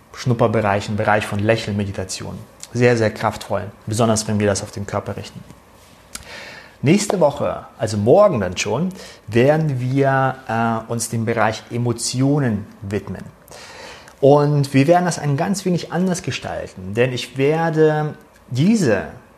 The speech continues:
Lektion, diese Einheit, diese Meditation jetzt wieder in die Gruppe posten, in unsere Challenge-Gemeinschaftsgruppe. Und da werde ich dann auch gleich eine Frage stellen,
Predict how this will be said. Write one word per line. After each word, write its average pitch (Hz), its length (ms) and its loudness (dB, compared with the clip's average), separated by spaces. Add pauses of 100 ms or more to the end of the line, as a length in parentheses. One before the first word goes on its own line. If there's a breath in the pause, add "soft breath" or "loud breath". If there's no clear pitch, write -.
(520)
Lektion, 107 560 -2
diese 120 300 2
Einheit, 123 420 0
diese 120 160 -2
Meditation 123 720 0
jetzt 127 200 -2
wieder 123 140 0
in 117 80 2
die 117 120 -4
Gruppe 165 360 2
posten, 160 720 -2 (440 loud breath)
in 110 60 -2
unsere 113 480 2 (200)
Challenge-Gemeinschaftsgruppe. 131 1400 -2 (340 loud breath)
Und 117 200 0
da 156 240 4
werde 147 160 2
ich 135 100 -6
dann 135 140 -4
auch 123 200 -4
gleich 120 220 -2
eine 117 160 -4
Frage 135 560 0
stellen, 127 420 -2